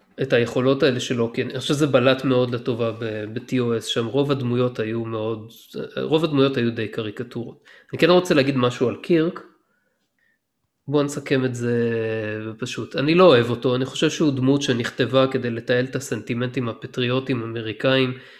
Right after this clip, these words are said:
כפי שכותבים בני זמנו תפסו אותה, נזר התרבות האנושית. קירק בעיקרון לא טועה, באופן דומה לזה שהרוח האמריקאית לא טועה,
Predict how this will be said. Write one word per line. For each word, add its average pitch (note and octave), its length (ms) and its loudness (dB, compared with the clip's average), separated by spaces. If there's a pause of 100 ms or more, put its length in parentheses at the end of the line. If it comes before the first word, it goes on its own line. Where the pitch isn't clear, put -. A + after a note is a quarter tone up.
(160)
כפי C#3+ 140 0
שכותבים C3+ 600 2
בני A#2+ 260 2
זמנו A#2+ 360 -2
תפסו - 340 -6
אותה, E3+ 300 2 (360)
נזר D#3 420 4
התרבות C3 500 4
האנושית. A2+ 640 -2 (460)
קירק G3 280 6
בעיקרון D3 520 4
לא D3 200 6
טועה, B2 260 4 (680)
באופן C#3 420 4
דומה C3+ 220 6
לזה C3 280 2
שהרוח B2+ 680 2
האמריקאית A#2 680 -2
לא A2 180 -6
טועה, B2 240 0